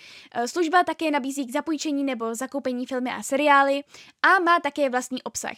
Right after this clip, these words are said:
Mezi ten vlastní obsah patří například úžasný seriál, na který stále nekouká dost lidí, a to Marvelous missus Maisel, a nebo Good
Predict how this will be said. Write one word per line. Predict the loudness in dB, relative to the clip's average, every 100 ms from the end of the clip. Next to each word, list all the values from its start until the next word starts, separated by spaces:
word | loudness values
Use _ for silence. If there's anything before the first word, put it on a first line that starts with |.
| -8
Mezi | -4 -2
ten | 0 0
vlastní | -2 -4 -8
obsah | -6 -6 -8 -6
patří | -8 -6
například | -6 -6 -6 -2 -2 -4 -20 -20 -4
úžasný | 0 0 -2 -4 -2
seriál, | 0 4 4 2
na |
který | -2 -4 -6
stále | -8 -4 4 6 6
nekouká | 2 -2 -2 0
dost | 0 -2 -8
lidí, | -10 -10
a | -10
to | -4 -4
Marvelous | 0 2 2 0 -2
missus | -4 -4 -2
Maisel, | -2 -2 -6 -10 _ -20 -20 -20 -8 2
a | 6 6 6 4
nebo | 0 2 4 4
Good | 2 -2